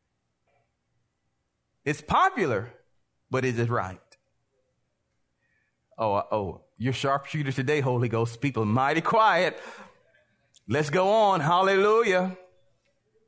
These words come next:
Now, there are, there are two paths in life that you can take.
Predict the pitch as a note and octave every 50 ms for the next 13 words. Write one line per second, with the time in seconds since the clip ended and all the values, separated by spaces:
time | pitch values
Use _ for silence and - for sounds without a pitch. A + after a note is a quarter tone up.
0 | _ - B2+ E3 F#3 F3+ E3 E3 D3 E3+ F#3 F#3 F3+ - E3+ D#3+ D#3+ E3 D#3 -
1 | - - - - - - - - - F#3 G3 - - D4 D4+ D4+ - - F3 E3
2 | D#3+ D#3 - - D#3 D3 D3 D3 D3 C#3 C3 C3+ A#2+ - C#3+ C#3 C3 - C#3 C3
3 | A#2+ B2 A2 G2+ - - - - -